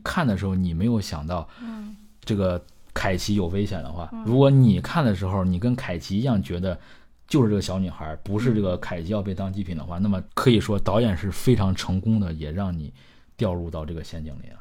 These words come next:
Speaker 1: 就可以这样说，
Speaker 2: 嗯。
Speaker 1: 导演人家是非常成功的。
Speaker 2: 嗯。
Speaker 1: 这个就根本就在这一点上，我觉得它绝对不是一个烂片儿。
Speaker 2: 嗯。
Speaker 1: 如果你看的时候跟凯奇的思路是一模一样的话，你就跟着他思路走，其实你已经被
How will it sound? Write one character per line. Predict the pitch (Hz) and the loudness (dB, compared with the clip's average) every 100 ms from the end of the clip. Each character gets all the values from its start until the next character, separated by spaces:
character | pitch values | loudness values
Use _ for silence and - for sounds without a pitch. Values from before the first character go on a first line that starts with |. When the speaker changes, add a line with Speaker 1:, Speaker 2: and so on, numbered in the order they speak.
| - | -12
Speaker 1:
就 | - | -8
可 | 240 123 | 0 2
以 | 110 - | 2 2
这 | 131 | 2
样 | 107 | 4
说， | 101 | 2
Speaker 2:
嗯。 | 98 | 0
Speaker 1:
导 | 98 | 2
演 | 117 92 | 2 2
人 | 85 | 0
家 | 92 | -2
是 | - | -2
非 | 95 - 147 131 | -8 0 4 4
常 | 90 87 90 | 4 -2 -2
成 | - 80 | -4 -6
功 | 82 80 78 | -6 -6 -8
的。 | - - - | -10 -16 -14
Speaker 2:
嗯。 | - 240 220 214 - | -8 -8 -8 -12 -4
Speaker 1:
这 | 147 | 2
个 | 113 | 2
就 | - 113 | 2 0
根 | - 147 151 | 4 6 8
本 | 117 | 6
就 | 92 98 | 4 0
在 | 98 135 214 | 2 4 4
这 | - 190 | 2 2
一 | 113 | 2
点 | 95 85 | 2 -2
上， | 95 | -4
我 | 85 | -2
觉 | 82 | -4
得 | 85 | -4
它 | 95 | -4
绝 | - - 90 | -6 -4 -2
对 | 113 | 0
不 | 95 85 | -2 -4
是 | 82 90 | -6 -6
一 | |
个 | 80 78 | -6 -6
烂 | 82 71 | -6 -8
片 | - | -10
儿。 | - | -8
Speaker 2:
嗯。 | - | 4
Speaker 1:
如 | 135 175 | 6 8
果 | 147 | 6
你 | 143 113 104 | 6 6 4
看 | - - 156 | 2 0 2
的 | 117 | 2
时 | 110 | 2
候 | 110 | 0
跟 | 131 131 131 | 2 2 0
凯 | - 92 | -4 -6
奇 | 85 104 | -2 -2
的 | 107 | -2
思 | - 131 | 2 2
路 | 123 | 2
是 | 104 107 | 2 0
一 | 131 139 | 4 4
模 | 120 117 | 6 4
一 | 113 | 2
样 | 135 139 | 2 2
的 | 95 | 0
话， | 82 80 - | -2 -8 -4
你 | - 113 | 0 4
就 | 151 | 4
跟 | 113 147 | 6 4
着 | |
他 | 120 127 | 4 2
思 | 131 | 2
路 | 131 | 2
走， | 101 | 0
其 | 87 - | -2 0
实 | 120 | 2
你 | 110 127 147 | 4 4 4
已 | 98 | 2
经 | 90 101 | 2 2
被 | 113 117 | 2 0